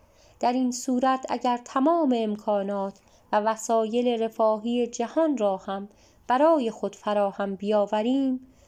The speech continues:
خوشی نشت می‌کند. در کارخانه مسئله ساز ذهن تبدیل به رنج می‌شود و شادی آن نیز به غم و اندوهی جانفرسا تبدیل می‌شود. مجموع چون شوم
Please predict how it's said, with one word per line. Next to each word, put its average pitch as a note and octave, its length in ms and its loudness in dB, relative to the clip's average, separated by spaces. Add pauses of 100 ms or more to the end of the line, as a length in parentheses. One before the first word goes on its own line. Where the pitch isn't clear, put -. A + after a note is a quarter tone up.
(120)
خوشی A#3 500 -4
نشت B3 600 -4
می‌کند. F#3+ 640 -8 (440)
در A#3 140 2
کارخانه B3+ 840 2
مسئله A#3 500 -2
ساز C4 400 -2
ذهن A3+ 520 -2 (320)
تبدیل A3+ 600 -4
به G#3+ 240 0
رنج C4 460 0
می‌شود G3+ 640 -4 (440)
و A#3+ 80 2
شادی B3+ 600 2
آن A#3 260 0
نیز A3 500 -2 (280)
به B3 120 2
غم D4 320 0
و A#3+ 240 2
اندوهی A3 720 0
جانفرسا G#3 960 -4
تبدیل F#3+ 640 -8
می‌شود. G3 720 -6 (800)
مجموع A3 800 0
چون F4 280 -2
شوم F#3+ 540 -4